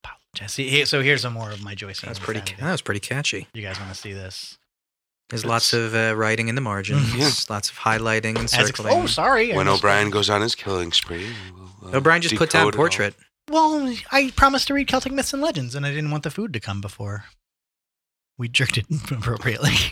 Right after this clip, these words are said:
Speaker 2: I get it. Appease him.
Speaker 3: Please.
Speaker 2: Appease.
Speaker 1: Um,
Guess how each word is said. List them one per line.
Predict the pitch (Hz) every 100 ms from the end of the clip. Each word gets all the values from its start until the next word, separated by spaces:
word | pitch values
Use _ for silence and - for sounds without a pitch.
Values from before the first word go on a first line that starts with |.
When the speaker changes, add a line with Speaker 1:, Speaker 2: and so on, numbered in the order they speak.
| - - _ - _ - 104
Speaker 2:
I |
get | 104 87 92
it. | 95 - - _ 110
Appease | - 110 104
him. | 92 92 - - - - - _ _ _ _ _ _ _ -
Speaker 3:
Please. | 90 87 92 95 - - - - _ _ _ _ _ _ - 117
Speaker 2:
Appease. | - 107 113 - _ _ -
Speaker 1:
Um, | 156 170 175